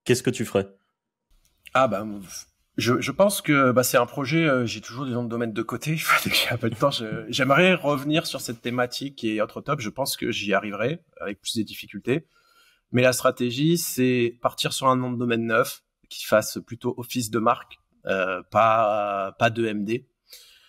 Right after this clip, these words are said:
Speaker 2: Euh, derrière, euh, taper, euh, récupérer, euh, bon, c'est vrai que je,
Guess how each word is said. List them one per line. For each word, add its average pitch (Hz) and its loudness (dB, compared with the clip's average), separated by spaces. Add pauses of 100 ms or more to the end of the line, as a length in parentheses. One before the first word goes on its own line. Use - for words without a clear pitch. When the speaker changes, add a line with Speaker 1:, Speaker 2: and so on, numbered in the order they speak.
(300)
Speaker 2:
Euh, 110 4
derrière, 143 -2 (140)
euh, 104 -2 (100)
taper, 135 -2
euh, 104 -4
récupérer, 123 -4
euh, 101 -2
bon, 95 -14
c'est - -8
vrai 101 -2
que - -4
je, - -2